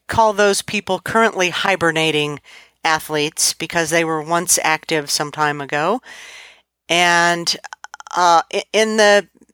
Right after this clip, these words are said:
I look for them to swim one or two times a week. If they, if their past sport history included swimming,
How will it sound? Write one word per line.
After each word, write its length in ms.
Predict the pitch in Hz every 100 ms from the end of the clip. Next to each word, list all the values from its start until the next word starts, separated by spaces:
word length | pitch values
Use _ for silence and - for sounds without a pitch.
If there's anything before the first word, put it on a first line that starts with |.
| _ _
I 120 | -
look 220 | 220 254 -
for 160 | 262
them 300 | 214 196 202
to 140 | - 185
swim 560 | - 190 185 180 180 - - _ -
one 240 | 175 196
or 80 | 208
two 180 | - 196
times 360 | 180 165 170
a 80 | 160
week. 480 | 147 190 - - - - - - - _ _ _ _ _
If 240 | 190 -
they, 340 | - 190 180 165
if 160 | 185 -
their 160 | 185 180
past 400 | - 202 202 -
sport 380 | - 196 196
history 480 | 170 185 - 190 190
included 500 | - 170 - 170 170
swimming, 460 | - - 190 226